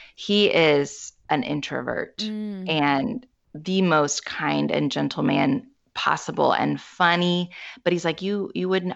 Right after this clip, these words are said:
Speaker 1: I would have never talked to you in
Speaker 2: Mm.
Speaker 1: person," you know? And so, um,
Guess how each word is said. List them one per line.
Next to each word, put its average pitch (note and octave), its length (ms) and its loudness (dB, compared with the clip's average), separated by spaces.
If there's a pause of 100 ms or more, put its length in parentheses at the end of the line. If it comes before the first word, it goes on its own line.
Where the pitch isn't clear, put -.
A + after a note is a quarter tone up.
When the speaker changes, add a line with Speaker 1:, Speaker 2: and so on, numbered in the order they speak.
Speaker 1:
I F3+ 80 4
would G3 80 4
have F3 100 0
never E3 260 2
talked - 400 -6
to - 100 -4
you - 200 -6 (200)
in - 120 0
Speaker 2:
Mm. G3+ 100 -4
Speaker 1:
person," F#3 440 -4
you D3+ 140 0
know? - 200 2 (520)
And E3+ 240 4
so, F3+ 240 4 (1080)
um, E3+ 500 -4